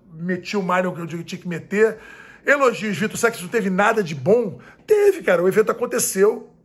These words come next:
Muita gente inscrita. Evolução técnica. Coisa óbvia.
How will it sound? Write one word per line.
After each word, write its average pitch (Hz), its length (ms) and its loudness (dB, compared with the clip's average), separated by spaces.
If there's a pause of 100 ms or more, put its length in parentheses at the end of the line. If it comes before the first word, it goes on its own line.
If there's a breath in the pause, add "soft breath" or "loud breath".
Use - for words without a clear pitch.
Muita 214 300 -2
gente 202 220 -4
inscrita. 214 600 -2 (200 loud breath)
Evolução 220 500 2
técnica. 208 720 0 (180 loud breath)
Coisa 226 300 2
óbvia. 196 640 2